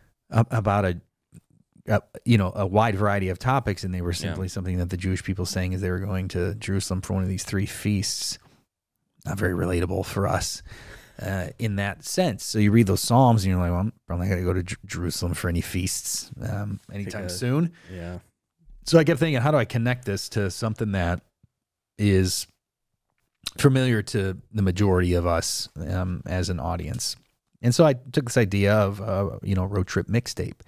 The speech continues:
Speaker 2: Yeah.
Speaker 1: That's really kinda what it was for Israel, was a road trip, um, mixtape. And I decided to weave in a bunch of music because the Psalms are songs. And so I
Speaker 2: Yeah.
Speaker 1: thought, "Well, let's put this together." And because cassettes were, you know, predominantly the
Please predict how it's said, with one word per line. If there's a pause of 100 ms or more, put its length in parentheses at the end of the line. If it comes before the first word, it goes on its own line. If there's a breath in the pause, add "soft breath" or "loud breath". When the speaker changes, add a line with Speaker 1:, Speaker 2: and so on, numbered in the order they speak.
(100 loud breath)
Speaker 2:
Yeah. (180 loud breath)
Speaker 1:
That's
really
kinda
what
it
was
for
Israel,
was
a
road
trip, (140)
um,
mixtape.
And (840 loud breath)
I
decided
to (520 loud breath)
weave
in
a
bunch
of
music
because
the
Psalms
are
songs.
And
so
I
Speaker 2:
Yeah.
Speaker 1:
thought,
"Well,
let's
put
this
together."
And
because
cassettes
were, (100)
you
know,
predominantly (200)
the